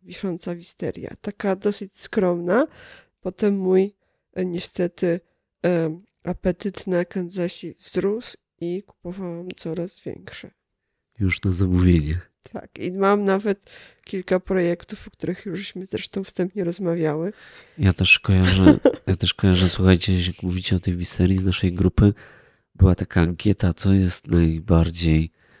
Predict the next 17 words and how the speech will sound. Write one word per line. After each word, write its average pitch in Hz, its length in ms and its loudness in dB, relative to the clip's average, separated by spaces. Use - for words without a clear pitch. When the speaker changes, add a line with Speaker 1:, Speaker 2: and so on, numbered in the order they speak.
Speaker 2:
co - 140 0
najbardziej 95 440 4
warto 85 420 2
zobaczyć 80 540 -2
w 85 60 -4
Japonii. 71 600 -2
I - 40 -16
tam 80 260 -8
oczywiście 82 500 -6
były 80 200 0
sakury, 82 720 4
e, 82 400 4
ex 104 300 2
aequo 92 340 0
praktycznie - 760 0
z, - 300 -8
e, 73 380 0